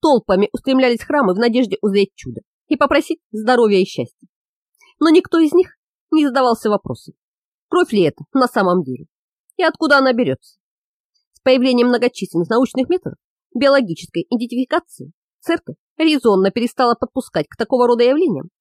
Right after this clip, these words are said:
научную братью. Помнишь,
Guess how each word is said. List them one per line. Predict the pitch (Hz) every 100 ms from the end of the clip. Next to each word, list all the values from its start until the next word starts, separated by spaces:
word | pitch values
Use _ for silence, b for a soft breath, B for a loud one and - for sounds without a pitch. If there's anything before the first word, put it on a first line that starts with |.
| _ -
научную | 285 285 - 240 220
братью. | 147 - - 139 - _ _ _ _ _ _ _ _ _ _
Помнишь, | 359 320 -